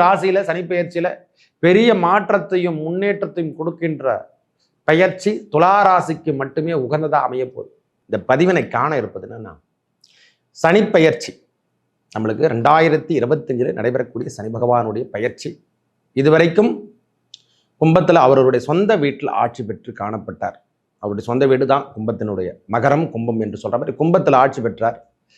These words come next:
அவர் இடம்பெயரக்கூடிய காலம் மார்ச் இருபத்தி ஒன்பது, ரெண்டாயிரத்தி இருபத்தஞ்சுல அவர் இடம்பெயர்கின்றார். கும்பத்திலிருந்து மீனத்துக்கு இடம்பெயர்ந்து ஒவ்வொரு ராசிக்கும் எவ்வாறு பலாபலன் கொடுக்க போறார் விரிவாக பார்க்கலாம். அதற்கு முன்ன சனி பகவான்னா என்ன,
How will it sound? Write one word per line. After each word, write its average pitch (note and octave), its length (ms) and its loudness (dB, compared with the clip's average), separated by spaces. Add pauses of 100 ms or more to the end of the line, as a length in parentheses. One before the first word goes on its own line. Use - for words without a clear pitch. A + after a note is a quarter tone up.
(180)
அவர் E3+ 280 4
இடம்பெயரக்கூடிய F3+ 680 4 (120)
காலம் D3 340 2
மார்ச் D#3+ 380 0
இருபத்தி C#3 460 -4
ஒன்பது, A#2 340 -2 (380)
ரெண்டாயிரத்தி D#3+ 720 0
இருபத்தஞ்சுல B2 540 -4 (120)
அவர் A#2+ 220 -4
இடம்பெயர்கின்றார். A#2 760 -2 (600)
கும்பத்திலிருந்து D3+ 640 4
மீனத்துக்கு G3 500 2 (120)
இடம்பெயர்ந்து C#3+ 520 2 (160)
ஒவ்வொரு G#3+ 400 2
ராசிக்கும் D#3 500 -2 (140)
எவ்வாறு D3+ 440 2
பலாபலன் B2+ 440 0
கொடுக்க A2 260 -12
போறார் G#2+ 260 -6
விரிவாக A#2+ 460 -4
பார்க்கலாம். G#2+ 380 -8 (120)
அதற்கு E3+ 320 -2
முன்ன C#3 220 -4 (880)
சனி F#3 220 4
பகவான்னா D#3 440 4 (120)
என்ன, A2 120 -10